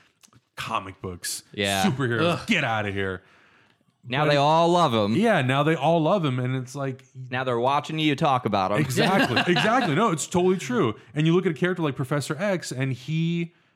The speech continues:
Speaker 1: the way that character is pre-, uh, written and presented, he
Speaker 3: Yeah.
Speaker 1: makes you feel like, hey,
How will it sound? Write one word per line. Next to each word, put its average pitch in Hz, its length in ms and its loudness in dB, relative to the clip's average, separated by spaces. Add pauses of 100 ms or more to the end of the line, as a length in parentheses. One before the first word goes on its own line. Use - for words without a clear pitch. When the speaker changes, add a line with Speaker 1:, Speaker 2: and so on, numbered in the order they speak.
Speaker 1:
the 127 80 0
way 143 200 2
that 170 160 0
character 160 320 -2
is 131 160 -4
pre-, 160 300 -4 (220)
uh, 117 220 -2 (140)
written 147 360 -2
and 156 140 -2
presented, 123 640 -2 (300)
he - 140 -6
Speaker 3:
Yeah. 143 140 -2
Speaker 1:
makes 139 440 -2
you 139 100 -4
feel 143 300 -6
like, 117 200 0
hey, 131 380 -2